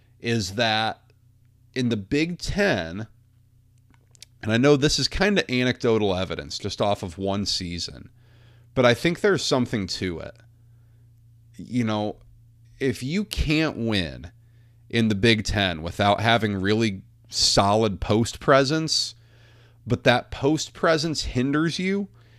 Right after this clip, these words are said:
in the N C A A tournament, boy, you're in a pretty tough dilemma here. Because remember this, you know, the N C A A tournament is how teams get judged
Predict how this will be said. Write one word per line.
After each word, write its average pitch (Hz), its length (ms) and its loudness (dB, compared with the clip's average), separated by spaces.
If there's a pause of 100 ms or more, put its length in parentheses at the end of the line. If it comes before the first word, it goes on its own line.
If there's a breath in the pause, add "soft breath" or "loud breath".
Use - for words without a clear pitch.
(260 soft breath)
in 117 160 2
the 117 120 4
N 120 140 2
C 135 220 2
A 120 120 4
A - 20 0
tournament, 139 640 -2 (1300)
boy, 131 280 4
you're 113 280 2
in 175 60 2
a 127 60 2
pretty 143 260 0
tough 135 300 4
dilemma 95 440 0
here. - 420 -14 (960 soft breath)
Because 147 320 2
remember 160 480 4
this, - 720 -4
you 127 160 0
know, 113 360 -2 (1700)
the 151 220 2
N 202 160 4
C 170 240 4
A 131 180 8
A - 40 4
tournament 113 640 -2
is 98 220 -2
how 95 540 0 (680 soft breath)
teams 127 380 2
get 110 240 0
judged 95 680 -2